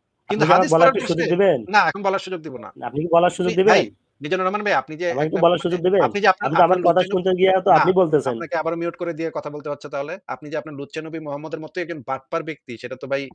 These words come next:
Speaker 1: সবার সামনে পরিষ্কার হয়ে গেল। আপনি যখন হাদিসটা পড়তেছিলেন, আপনি এই হাদিসটা আগে জিন্দেগিতে পড়েন নাই, জিন্দেগিতে আপনি এই হাদিস জানেন না।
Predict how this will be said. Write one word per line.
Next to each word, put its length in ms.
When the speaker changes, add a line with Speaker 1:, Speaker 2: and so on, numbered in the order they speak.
Speaker 1:
সবার 220
সামনে 240
পরিষ্কার 400
হয়ে 140
গেল। 180
আপনি 300
যখন 200
হাদিসটা 340
পড়তেছিলেন, 720
আপনি 220
এই 60
হাদিসটা 300
আগে 140
জিন্দেগিতে 420
পড়েন 240
নাই, 260
জিন্দেগিতে 400
আপনি 160
এই 40
হাদিস 220
জানেন 220
না। 260